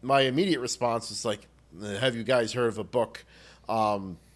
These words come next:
'cause that's basically what, you know, five bucks for a bunch of text. But, um, it got me thinking about, like, like, I don't think that's an unreasonable thing. Um, I think that, like, you know, curated content for a relatively low price is kind of, like, fine.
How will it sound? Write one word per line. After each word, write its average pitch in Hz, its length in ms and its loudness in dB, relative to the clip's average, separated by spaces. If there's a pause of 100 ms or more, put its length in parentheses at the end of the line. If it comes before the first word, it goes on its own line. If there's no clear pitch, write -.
(200)
'cause 127 120 -6
that's 123 220 2
basically 127 380 0
what, 113 180 -4
you 113 80 -8
know, 98 120 -2
five 123 340 0
bucks 113 240 -2
for - 180 -6
a 104 60 -2
bunch 110 220 -4
of - 60 -20
text. 104 360 -4
But, - 260 -2 (840)
um, 98 280 0 (680)
it 147 80 -2
got 214 200 6
me 226 80 0
thinking 175 220 0
about, 147 240 2
like, 110 280 -6 (120)
like, - 280 -4
I 175 120 10
don't 180 180 4
think 160 140 0
that's 160 180 4
an 160 60 0
unreasonable 156 400 0
thing. 160 360 0 (400)
Um, 104 400 0
I 127 120 2
think 127 240 -4
that, 127 160 -4
like, 104 320 -4
you 113 60 -8
know, 101 220 -2 (140)
curated 127 400 -2
content 123 380 -2
for 110 100 -6
a - 20 -2
relatively 113 360 -2
low 110 160 -2
price 101 380 -4
is 95 100 -12
kind 101 180 -4
of, 90 100 -8
like, 87 220 -8 (460)
fine. 120 540 0